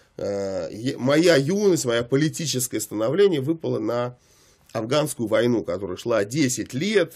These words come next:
там, да, ее тоже пытались, э, значит, э, педалировать, разыгрывать как, э, дело чести, дело доблести, новый эпос, новый миф, там, да.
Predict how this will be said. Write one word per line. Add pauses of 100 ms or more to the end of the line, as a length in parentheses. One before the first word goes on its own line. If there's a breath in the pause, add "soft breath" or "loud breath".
(120)
там,
да, (300 soft breath)
ее
тоже
пытались, (260 soft breath)
э,
значит, (220)
э,
педалировать,
разыгрывать (380 soft breath)
как,
э,
дело
чести,
дело
доблести,
новый (320 soft breath)
эпос,
новый
миф,
там,
да.